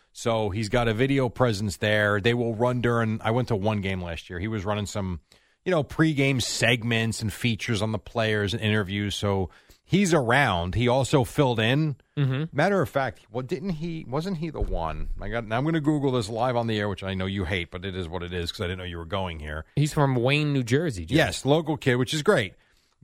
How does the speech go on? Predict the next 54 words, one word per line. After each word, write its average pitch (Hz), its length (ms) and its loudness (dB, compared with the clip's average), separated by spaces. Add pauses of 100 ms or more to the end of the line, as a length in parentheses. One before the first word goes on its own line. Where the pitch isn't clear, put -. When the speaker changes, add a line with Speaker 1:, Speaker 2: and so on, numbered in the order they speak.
Speaker 1:
Didn't, 175 260 0
wasn't 190 240 2
he 208 60 4
the 196 100 2
one 180 120 2
that 156 120 6
had 147 180 4
the 135 80 4
quote 143 340 0
about 120 200 0
Susan 127 400 -2
not 107 160 2
being 117 160 -2
nice 101 220 -2
to 110 80 -4
him? 117 280 -2
<laughs> - 20 4 (640)
Speaker 2:
That 110 200 6
would 104 100 2
be 98 120 0
awesome. 92 340 0 (180)
Speaker 1:
<laughs> - 160 -2
I'm 160 180 -2
pretty 190 280 -10
sure 165 460 -2 (360)
in 156 80 -2
the 160 140 2
article 151 640 0 (320)
that 147 160 2
he 143 240 0
wrote, 131 440 2 (380)
eh, 143 500 2
let's 135 220 -4
see. 110 460 -2
Yeah, 160 240 0
I, 170 180 0 (140)
I, 180 40 4
I 190 40 2
gotta 214 180 4
look 190 260 2
that 156 200 4
up, 123 180 0
but 127 80 2
I'm 135 160 0
pretty 175 300 0
sure 165 200 0
that 139 160 2
was 127 220 -2
him. 131 140 0
He 113 260 0
was 117 140 0
terrified 110 540 4
of 76 100 -4
her. 64 180 -6